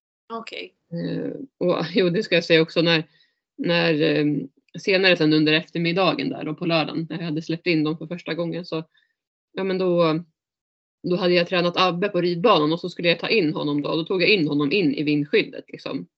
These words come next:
Speaker 2: där inne. Tänkte att då får han ju möjlighet att träna på att gå in och ut själv, liksom, eller i alla fall ut själv.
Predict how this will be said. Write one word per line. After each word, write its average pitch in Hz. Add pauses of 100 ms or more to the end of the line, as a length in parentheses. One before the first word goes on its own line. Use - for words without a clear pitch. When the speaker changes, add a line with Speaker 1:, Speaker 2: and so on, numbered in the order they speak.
Speaker 2:
där 147
inne. - (440)
Tänkte 160
att 143
då 175
får 180
han 156
ju 156
möjlighet 165
att -
träna 175
på 185
att -
gå 165
in 151
och 143
ut 151
själv, -
liksom, -
eller 147
i -
alla 160
fall -
ut 160
själv. 156